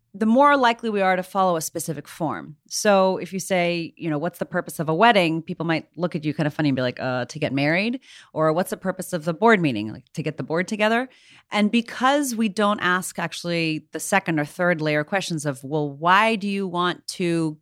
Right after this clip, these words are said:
get the board together?" Or, "Why do you want to get married with people around you? Why don't you just go to Ci-, City Hall?" We tend to not actually know why we're doing something, and we tend to just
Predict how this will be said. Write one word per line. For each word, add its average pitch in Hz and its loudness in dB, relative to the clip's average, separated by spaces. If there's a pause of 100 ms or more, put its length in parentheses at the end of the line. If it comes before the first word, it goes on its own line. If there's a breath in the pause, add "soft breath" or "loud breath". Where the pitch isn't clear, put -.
(140)
get 156 -2
the 156 -2
board 151 2
together?" 90 -4 (400 soft breath)
Or, 170 4 (200 soft breath)
"Why 190 4
do 190 -2
you 180 2
want 165 0
to 175 -8
get 151 0
married 151 2
with 147 -6 (200)
people 160 2
around 147 4
you? 127 0
Why 131 2
don't 143 0
you 143 -2
just 135 -6
go 143 -2
to 135 -2
Ci-, - -6
City 139 -4
Hall?" 139 0 (380 soft breath)
We 214 0
tend 254 2
to 262 -2
not 185 4
actually 170 0
know 147 0
why 147 2
we're 147 -2
doing 165 -2
something, 143 -4
and 147 -2
we 147 2
tend 165 -4
to 156 -4
just 143 -6